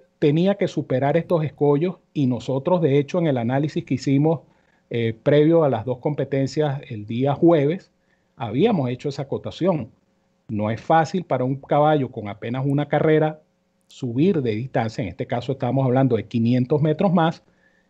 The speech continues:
y, eh, hacer esto en su segunda salida, siendo esta segunda salida una carrera selectiva. O sea, la tarea que tenía por delante Prime Factor era complicada, y es por eso que yo hice mucho énfasis,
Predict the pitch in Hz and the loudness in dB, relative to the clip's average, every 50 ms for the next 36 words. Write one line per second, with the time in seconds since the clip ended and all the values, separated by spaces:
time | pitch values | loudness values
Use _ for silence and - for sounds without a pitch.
0 | _ _ _ _ _ - 175 202 247 247 247 - - - 160 135 127 127 117 113 | _ _ _ _ _ 2 4 4 4 2 0 -4 -2 0 2 2 2 0 -2 -4
1 | - - 135 139 151 147 151 - 180 175 160 - 147 - 143 123 120 131 139 139 | -4 -2 0 2 2 0 0 -2 -4 -4 -4 -6 -6 -6 -6 -4 -2 0 0 0
2 | 165 147 - 196 175 160 170 180 180 180 180 - - - - 160 151 151 156 165 | 0 0 0 0 2 2 2 2 2 2 0 -4 -10 -6 0 2 2 2 2 0
3 | 165 165 175 156 - 160 139 127 143 147 139 - 147 131 127 165 226 214 120 - | -2 -2 -4 -4 -4 -4 -4 -2 -4 -4 -4 -4 -4 -2 -2 -2 -2 -2 -4 -4
4 | 120 - 107 98 - - 98 95 92 - - 190 196 - - - - - - 110 | -6 -6 -6 -8 -8 -10 -12 -14 -6 -2 -2 0 0 -2 -4 -8 -12 -10 -10 -10
5 | 101 - - - - 143 123 123 - 131 127 127 151 202 254 254 247 208 - 170 | -10 -10 -8 -4 0 0 0 0 2 2 4 4 4 4 4 4 0 0 2 2
6 | 147 147 156 165 175 - - 156 139 123 120 120 123 123 120 113 - 92 92 - | 2 4 2 2 2 0 0 -2 0 -2 -4 -4 -4 -4 -6 -6 -10 -14 -16 -18
7 | _ _ _ _ _ _ _ _ _ _ _ - 143 147 151 156 - - 175 170 | _ _ _ _ _ _ _ _ _ _ _ 0 2 2 2 2 0 0 -2 -2
8 | 170 - 185 185 - - 147 135 135 143 156 156 - _ _ - - 139 123 113 | -2 -4 -8 -8 -6 -6 -4 -2 -2 -2 -4 -4 -8 _ _ -10 -6 -6 -6 -6
9 | - 117 110 - 190 190 175 135 101 - _ _ - 151 139 127 131 - - 180 | -8 -12 -4 0 2 2 2 0 -2 -6 _ _ -6 -4 -4 -4 -4 -2 0 0
10 | 175 180 180 165 - - 190 - - 143 123 113 117 123 135 147 151 147 - 170 | 2 2 0 0 -2 -6 -8 -4 -2 -2 -2 -2 -4 -2 -2 -2 -2 -2 -4 -4
11 | 160 156 - - 156 135 143 170 180 - - 202 180 160 151 147 - - 160 156 | -4 -2 -2 0 0 0 0 0 -2 0 0 2 2 4 2 0 0 -4 -6 -6
12 | - 175 151 - - | -6 -8 -10 -10 -14